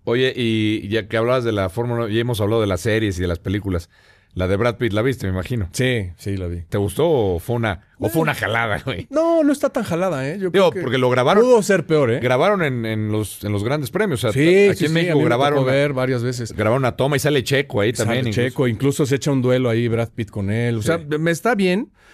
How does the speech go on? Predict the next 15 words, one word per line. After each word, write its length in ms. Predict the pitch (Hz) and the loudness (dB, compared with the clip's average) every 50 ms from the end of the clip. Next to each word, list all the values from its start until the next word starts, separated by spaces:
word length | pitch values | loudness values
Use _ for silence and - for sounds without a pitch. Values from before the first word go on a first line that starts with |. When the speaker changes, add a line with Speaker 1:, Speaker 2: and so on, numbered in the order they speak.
| - - _ _ _ - | -20 -20 _ _ _ -4
Speaker 2:
me 140 | 127 135 | -2 0
gustó, 560 | 143 143 156 139 - - 185 180 214 311 - _ _ _ _ _ _ _ _ _ _ _ _ _ | 2 2 0 0 0 0 0 0 0 -2 -6 _ _ _ _ _ _ _ _ _ _ _ _ _
me, 200 | - 135 147 156 | -2 -2 0 -2
pero 720 | 160 170 - 180 170 160 165 165 165 160 160 156 156 180 - - | -2 -4 -2 0 2 2 2 2 4 4 4 4 2 2 0 -2
¿sabes 260 | - 202 196 214 - | -2 -2 -2 0 -2
qué 120 | - 208 | -2 -2
me 80 | 208 202 | 0 0
gustó? 1040 | 170 135 - - 170 170 170 160 160 160 151 147 143 135 123 120 113 107 101 110 113 - - - - - | -2 -4 -4 -2 0 0 2 2 2 2 2 2 2 2 0 0 -2 -2 -4 -6 -10 -14 -20 -18 -14 -10
Eh, 460 | 107 - 120 120 113 113 110 107 104 107 104 98 - - - _ _ _ _ _ _ - - - - | -10 -8 -8 -6 -6 -6 -4 -4 -4 -4 -4 -6 -8 -12 -16 _ _ _ _ _ _ -20 -18 -14 -10
el, 220 | 151 131 123 131 - | -6 -4 -4 -4 -4
la, 240 | - 131 127 131 135 | -4 -2 -2 -2 -2
la 160 | - 127 120 | -4 -4 -6
forma 380 | 117 - 156 160 156 160 165 170 | -4 -2 -2 0 0 0 0 -2
en 80 | 160 | -2
que 480 | 147 - 135 123 117 110 110 110 104 98 | -2 -2 -2 0 0 0 0 0 -2 -4